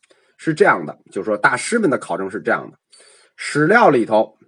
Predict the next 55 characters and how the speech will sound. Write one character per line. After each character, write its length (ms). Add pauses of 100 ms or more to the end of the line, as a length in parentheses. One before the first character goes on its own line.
(280)
有 240
两 520
位 260
天 300
皇 240
盗 140
物， 300 (460)
一 220
位 300 (360)
受 300
学 220
于 160
马 280
祖 200
道 180
一， 300 (560)
一 200
位 340 (120)
受 300
学 240
于 160
石 240
头 140
西 200
迁。 300 (240)
就 120
是 40
说 220 (320)
湖 280
南 180
禅 260
确 260
实 180
也 240
有 140
一 100
个 100
天 160
皇 160
盗 120
物， 260 (140)
江 260
西 160
禅 240
也 80
有 120
一 60
个 120
天 180
皇 140
盗 120
物， 220 (500)
但 160
是 180
呢， 240